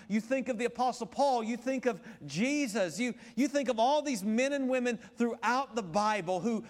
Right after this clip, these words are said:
are trying to follow the Lord but experience incredible pain. That would be unjust suffering, and it's part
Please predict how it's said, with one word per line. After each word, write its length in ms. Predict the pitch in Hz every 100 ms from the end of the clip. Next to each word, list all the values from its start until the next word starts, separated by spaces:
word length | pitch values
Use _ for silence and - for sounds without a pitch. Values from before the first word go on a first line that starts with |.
| -
are 120 | 180
trying 600 | 185 - - 269 285 302 294
to 120 | 247
follow 420 | 240 247 254 254
the 140 | 202 208
Lord 400 | 220 208 196 156
but 120 | 190
experience 920 | 190 - - 285 294 269 240 240 - - -
incredible 960 | 180 180 - - 269 285 226 165 175 - - _ -
pain. 640 | 214 196 170 151 123 113 113 107 _ _ _ _ _ -
That 180 | 202
would 140 | 196 156
be 200 | 185 180
unjust 920 | 202 190 170 156 123 180 156 135 -
suffering, 540 | - - 170 156 147 151
and 80 | 139
it's 160 | -
part 360 | - 233 165